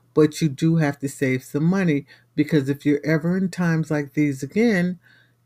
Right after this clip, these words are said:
you'll be prepared. Okay, hopefully we won't get to times like these again, but, you know, just in case.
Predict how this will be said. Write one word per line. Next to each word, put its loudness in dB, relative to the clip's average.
you'll 6
be -2
prepared. -6
Okay, -2
hopefully 0
we -2
won't 0
get 2
to -2
times -2
like -2
these -2
again, -4
but, -2
you 0
know, 2
just -6
in -6
case. -12